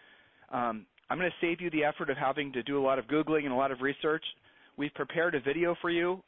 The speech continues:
All you have to do is text the word E X P, that's it. Just text the word E X P to three one nine nine six. Go ahead and do that now. Text the word E X P.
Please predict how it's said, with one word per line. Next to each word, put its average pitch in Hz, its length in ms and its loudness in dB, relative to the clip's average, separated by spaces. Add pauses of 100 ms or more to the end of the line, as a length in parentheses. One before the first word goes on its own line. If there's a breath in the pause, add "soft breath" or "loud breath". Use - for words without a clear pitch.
All 156 160 4
you 180 120 -4
have 160 240 -2
to 156 80 -8
do 151 340 0 (420 soft breath)
is 139 160 0 (240)
text 180 300 0 (340)
the 160 80 2
word 139 540 2 (300 soft breath)
E 175 260 0
X 156 260 0 (120)
P, 143 360 0
that's 135 220 -2
it. 117 300 2
Just 135 240 -4
text 170 260 0
the 175 80 -2
word 151 300 0
E 170 180 0
X 160 140 -4 (100)
P 131 300 -4 (340 loud breath)
to 139 180 0
three 156 200 0
one 147 240 -2
nine 131 200 -2
nine 120 360 -4
six. - 180 -2 (140)
Go 147 100 4
ahead 185 140 2
and 190 100 -6
do 175 80 2
that 165 220 2
now. 127 280 0 (380 loud breath)
Text 156 300 0
the 175 80 0
word 156 340 2 (460 soft breath)
E 190 300 0
X 156 220 0 (140)
P. 147 340 0